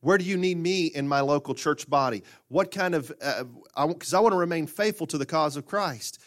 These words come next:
and I know it starts in the, in the local church body. Where do you need me to go now?" And that is when it, when it came to, uh, Paul, Paul could have said, "You know what? I received Christ. I was on the road to Damascus," and he came down and he says,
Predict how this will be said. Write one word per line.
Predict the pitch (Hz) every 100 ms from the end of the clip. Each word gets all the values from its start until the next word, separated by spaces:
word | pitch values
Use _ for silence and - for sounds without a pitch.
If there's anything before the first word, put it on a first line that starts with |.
| _ 131
and | 139
I |
know | 143 156
it | 151
starts | - 156 147
in | 143
the, | 135
in | 143 139
the |
local | 143 143 123
church | - 185 -
body. | 131 104 92 - _
Where | 123 165 175
do | 160
you | 151 151
need | 147 147
me | 143
to |
go | 139 151
now?" | 151 202 156 92 - _ _ _ _ _ _ -
And | 143 160
that | 185
is | 175 170 - - - -
when | 151 165
it, | 165 151
when | 160
it | 165
came | 170 190 190
to, | 175 160 151
uh, | 135 131
Paul, | - 214 196 143 127 - _
Paul | 190 196
could | 190
have | 165
said, | 180 151
"You | 170
know | 180
what? | 185 190
I | 196
received | 190 151 - 185
Christ. | - 220 190 107 - - - _ _ _ _ _ _ _ _ _ _ _ -
I | 175
was | 185
on | 190 180
the |
road | 160 220 190
to |
Damascus," | 165 175 214 - 175 160 147
and | 135
he | 175 202
came | 190 185 170
down | 190 196 175
and | 151
he | 165
says, | 151 - 147